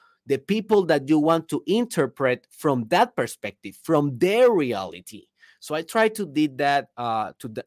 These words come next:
to do that with Putin. Um, let me tell you, he's a complex man.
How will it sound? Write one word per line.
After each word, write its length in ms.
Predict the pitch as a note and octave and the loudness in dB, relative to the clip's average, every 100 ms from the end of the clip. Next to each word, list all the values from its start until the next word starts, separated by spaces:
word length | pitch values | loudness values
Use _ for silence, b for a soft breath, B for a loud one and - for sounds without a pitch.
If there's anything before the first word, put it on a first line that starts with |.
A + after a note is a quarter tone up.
| _ | _
to 140 | B2+ | -12
do 180 | A2+ C#3+ | -6 -4
that 320 | C3+ C3 A#2 | 0 -2 -2
with 240 | A#2+ A2+ _ | -8 -12 _
Putin. 480 | D3+ C#3+ C#3+ C3+ C3 b b b b b | -4 -2 -4 -6 -10 b b b b b
Um, 480 | B2 A#2+ A2 G2 F2+ | -2 0 0 -2 -6
let 160 | A#2+ D3 | -6 -4
me 80 | D#3 | -4
tell 240 | - D#3+ | -2 -2
you, 80 | D3+ | -2
he's 160 | C#3 C#3+ | -6 -10
a 60 | |
complex 640 | - D#3+ D3 D3+ D3 C#3+ - | -6 -4 -4 -4 -4 -2 -4
man. 520 | C3+ D3 D#3+ F3+ G3+ | -2 0 -2 -4 -10